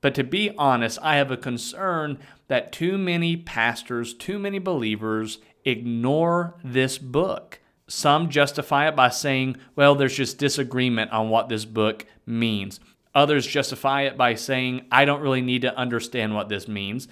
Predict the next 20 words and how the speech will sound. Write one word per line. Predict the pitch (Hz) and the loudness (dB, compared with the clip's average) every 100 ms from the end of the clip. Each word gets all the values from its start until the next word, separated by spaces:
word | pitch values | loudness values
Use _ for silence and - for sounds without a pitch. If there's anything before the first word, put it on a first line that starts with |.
| - - | -18 -8
because | 123 131 120 107 | -4 0 0 2
God's | 127 135 127 | 0 0 0
gonna | 123 117 | -2 0
work | 120 127 | 0 0
it | 127 | 2
all | 113 113 | 2 4
out | 110 - | 2 0
in | 113 | -4
the | 107 107 | -2 -2
end | 104 107 - | -4 -6 -6
anyway." | 156 151 101 95 92 - _ _ - | -4 -2 -2 -6 -10 -16 _ _ 2
Others | 127 135 120 | 2 2 -2
will | 120 | -4
say, | 113 127 127 | -4 -2 -2
"All | 120 120 | 0 0
this | 120 117 | 0 -4
stuff | 123 113 - | -2 -2 -2
has | 110 | -4
already | 110 101 98 | -2 -4 -2
happened, | 143 160 - 160 | -2 -2 -4 -6